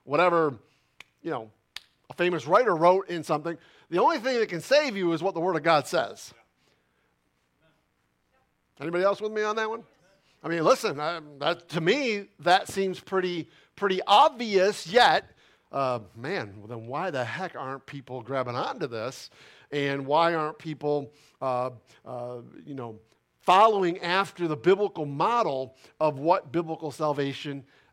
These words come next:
is called to be? It's not just believe. That's baloney. A-, and the reason why I say that is because,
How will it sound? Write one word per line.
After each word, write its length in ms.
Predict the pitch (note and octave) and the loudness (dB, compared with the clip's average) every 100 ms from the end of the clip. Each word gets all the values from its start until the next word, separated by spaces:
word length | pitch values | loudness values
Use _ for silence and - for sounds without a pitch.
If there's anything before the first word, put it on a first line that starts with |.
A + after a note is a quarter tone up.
| _ - | _ -2
is 400 | E3 D#3+ D3+ - _ | 0 0 -2 -12 _
called 400 | - E3 D#3 D3+ | 0 2 2 -2
to 100 | D3+ | -10
be? 420 | A#2+ F3+ E3 G#2+ - _ _ - | -6 -6 -6 -10 -18 _ _ -6
It's 200 | D#3+ D#3+ | -6 0
not 400 | F3+ G#3 A#3+ C#3+ | 4 4 4 -2
just 520 | D#3 E3+ D#3 - A#2 | 4 4 4 -2 -4
believe. 680 | D#3 D#3 F3+ B2 F#2 - - _ _ - | -2 0 -4 -10 -16 -20 -20 _ _ 0
That's 500 | C#3+ C#3+ - - - _ _ _ _ _ _ | 0 0 -6 -18 -20 _ _ _ _ _ _
baloney. 500 | C#3 D#3+ A#3+ C#3+ G#2 _ _ _ _ _ | -6 -4 -4 -8 -14 _ _ _ _ _
A-, 140 | D#3+ | -6
and 220 | E3 D#3 D3 | -2 -2 -2
the 40 | |
reason 180 | G#3 G3 | -6 -2
why 100 | D#3+ | -2
I 20 | |
say 220 | D3 A#3+ | 0 -2
that 120 | A#3+ D#3+ | 0 0
is 100 | C3+ | -4
because, 420 | D3+ D#3 D3 | -4 -2 -2